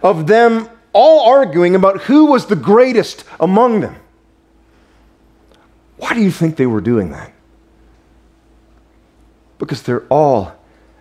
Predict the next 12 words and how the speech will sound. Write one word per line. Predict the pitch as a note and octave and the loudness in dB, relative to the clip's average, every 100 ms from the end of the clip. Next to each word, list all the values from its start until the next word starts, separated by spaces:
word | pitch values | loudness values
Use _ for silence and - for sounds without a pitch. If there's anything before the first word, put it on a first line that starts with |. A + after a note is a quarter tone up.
| - | -18
insecure | G2+ - A2+ - A2+ D#2 - - _ _ _ _ _ - | -16 -12 -14 -8 -8 -8 -12 -20 _ _ _ _ _ -8
about | - G#2 | -4 -4
where | G#2+ A2 | -2 -4
they | G2 | -6
stand. | - - G#2 D#2+ - - _ _ _ _ _ _ _ _ _ _ _ _ _ _ _ _ _ _ _ _ _ _ _ _ _ - | -10 -8 -6 -8 -14 -20 _ _ _ _ _ _ _ _ _ _ _ _ _ _ _ _ _ _ _ _ _ _ _ _ _ -14
And | A#2 | -10
so, | - F3 B2 D#2 - _ _ _ _ _ | -4 -2 -2 -2 -14 _ _ _ _ _
Jesus | - C#3 A#2+ A2 - | -6 -6 -4 -8 -10
does | G#2+ | -8
not | A#2 F#2+ | -6 -6
facepalm | - G#2+ G2 - F2 E2 | -4 -6 -6 -12 -12 -10
them. | D#2 D2+ | -10 -12